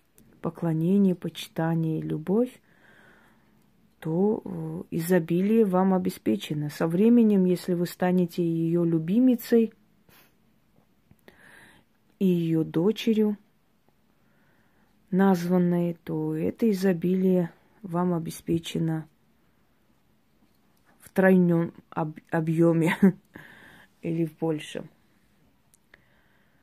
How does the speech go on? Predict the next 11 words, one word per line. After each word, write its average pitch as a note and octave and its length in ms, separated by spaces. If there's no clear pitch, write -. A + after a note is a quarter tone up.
Но F#3+ 300
время G3 420
от G3+ 140
времени G#3 380
нужно F3 340
её E3+ 240
и E3 80
славить, A3 800
и D#3+ 180
вместе E3 380
с, - 140